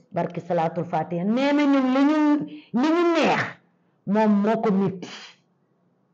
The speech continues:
Daraay Sénégal intéressé wu ko. Ndax lu ñaaw, li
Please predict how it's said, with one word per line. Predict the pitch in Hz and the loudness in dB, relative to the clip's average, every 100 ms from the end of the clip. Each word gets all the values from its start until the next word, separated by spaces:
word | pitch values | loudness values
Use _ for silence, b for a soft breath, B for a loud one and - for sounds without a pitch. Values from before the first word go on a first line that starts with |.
| _ _ _ _ _ _ _ _ b b b _ _ - | _ _ _ _ _ _ _ _ b b b _ _ -4
Daraay | 180 277 294 311 311 | 0 2 4 2 2
Sénégal | 311 285 254 269 262 | 2 2 4 4 4
intéressé | 262 226 233 - 208 | 0 2 0 2 0
wu | 170 | -2
ko. | - - _ _ _ _ _ _ _ _ 190 | -4 -10 _ _ _ _ _ _ _ _ -4
Ndax | 220 - | -2 0
lu | 233 | 0
ñaaw, | 220 220 226 220 208 185 170 - B B | 2 2 0 0 2 2 0 -4 B B
li | - | -2